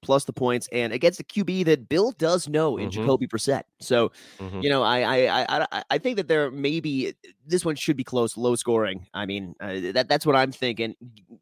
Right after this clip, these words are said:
Speaker 1: give me the Pats and Bailey Zappi plus the points.
Speaker 2: Mm-hmm.
Speaker 1: Let's move on. Uh, Tampa Bay Bucks at the Pittsburgh Steelers. Uh, Steelers getting ten points at home. Ooh.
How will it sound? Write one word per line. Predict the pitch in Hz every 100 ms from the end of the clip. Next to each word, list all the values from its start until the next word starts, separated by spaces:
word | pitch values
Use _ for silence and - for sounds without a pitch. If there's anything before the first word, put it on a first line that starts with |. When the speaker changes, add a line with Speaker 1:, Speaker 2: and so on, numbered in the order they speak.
| -
Speaker 1:
give | 190
me |
the | 139
Pats | - 131 120
and | 123
Bailey | 123 147 127
Zappi | 113 127 110 - 92
plus | - 95
the | 98
points. | 113 117 104
Speaker 2:
Mm-hmm. | 87 85 _ -
Speaker 1:
Let's | 202
move | 214
on. | 185 135 - - 120
Uh, | 123 123
Tampa | - 170
Bay | 151
Bucks | 131 131 123 -
at | 127 117
the | 120
Pittsburgh | 151 - 113
Steelers. | - 123 123 113 110 - _ -
Uh, | 110
Steelers | - - 175 147 131 120 - _ _ 123
getting | 165 156 151 139
ten | 151 202 226
points | - 220 254 -
at | 143 151
home. | 175 214 147
Ooh. | 156 165 113